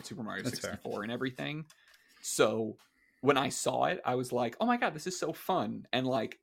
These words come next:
Speaker 1: it's just an enjoyable little movie. Like,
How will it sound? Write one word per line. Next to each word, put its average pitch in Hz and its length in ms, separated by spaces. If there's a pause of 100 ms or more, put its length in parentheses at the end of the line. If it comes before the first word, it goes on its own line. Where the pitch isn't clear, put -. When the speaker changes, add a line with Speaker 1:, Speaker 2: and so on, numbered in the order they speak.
(140)
Speaker 1:
it's 143 180
just - 200
an 190 60
enjoyable 123 680
little 117 240
movie. 92 600
Like, 117 380